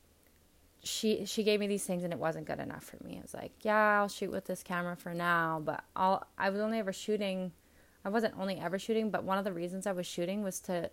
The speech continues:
have a bigger and better camera and save for that. But that's, that's not what photography is about. And now I find myself here in two thousand and twenty-one. I'm shooting.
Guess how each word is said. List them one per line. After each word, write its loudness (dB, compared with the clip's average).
have -2
a 2
bigger 0
and -2
better 0
camera -12
and 0
save 4
for -4
that. 0
But 0
that's, 0
that's -2
not 0
what -4
photography -4
is -4
about. -6
And -2
now 6
I -2
find 0
myself 0
here 0
in 0
two 2
thousand 2
and 0
twenty-one. 0
I'm 0
shooting. 0